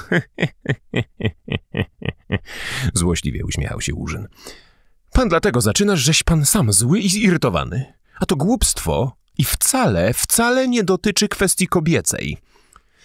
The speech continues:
Źleś pan zrozumiał. Sądziłem nawet, że jeżeli już zostało przyjęte, że kobieta jest równą mężczyźnie we wszystkim, nawet w sile, co już twierdzą,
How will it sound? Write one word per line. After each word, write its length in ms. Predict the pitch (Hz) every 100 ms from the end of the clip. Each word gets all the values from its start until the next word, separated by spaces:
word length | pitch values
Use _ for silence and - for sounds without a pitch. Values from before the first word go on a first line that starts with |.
| -
Źleś 320 | 214 233 190
pan 180 | - 107
zrozumiał. 600 | 101 104 90 87 85 104 - _ _ _ - -
Sądziłem 560 | - 262 233 170 139 147
nawet, 300 | 190 220 214
że 160 | 196
jeżeli 480 | 185 170 180 175 170
już 260 | 208 220 185
zostało 440 | 202 - 214 196
przyjęte, 540 | - 208 233 247 233
że 120 | 185 143
kobieta 400 | 113 107 107 143
jest 200 | 165 185
równą 380 | 214 196 208
mężczyźnie 520 | 220 226 220 254 226 240
we 100 | 247
wszystkim, 600 | 226 320 - - 302 233 - - -
nawet 240 | 294 233
w 140 | - -
sile, 520 | - 277 180 92 98 - -
co 120 | -
już 200 | 214 185
twierdzą, 480 | - 208 220 240 269